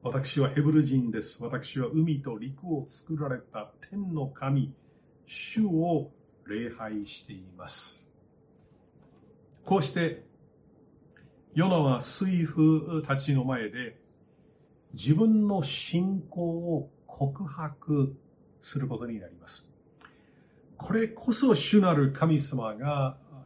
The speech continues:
イスラエルの民に対して望まれていたことです。異邦人の前で作り主なる神様を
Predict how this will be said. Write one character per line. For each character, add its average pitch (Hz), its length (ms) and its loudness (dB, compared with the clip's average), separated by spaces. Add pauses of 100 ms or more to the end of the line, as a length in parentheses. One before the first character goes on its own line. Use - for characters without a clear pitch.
イ 156 100 -2
ス 180 240 -4
ラ 175 220 2
エ 156 120 2
ル 131 220 -4
の 127 220 -6 (140)
民 127 160 -4
に 120 220 -16
対 120 220 -12
し - 220 -16
て 151 320 -2 (600)
望 156 460 4
ま 220 120 4
れ 170 140 0
て 139 140 -10
い 101 100 -10
た 95 340 -14 (460)
こ - 120 -18
と 92 100 -14
で - 80 -20
す。 - 260 -14 (1200)
異 170 100 2
邦 254 420 4
人 208 400 2
の 196 140 2
前 190 320 2
で 185 320 -6 (1300)
作 - 320 0
り 208 140 8
主 180 300 2
な 170 120 2
る 143 120 0
神 156 280 0
様 123 280 -4
を 135 420 -4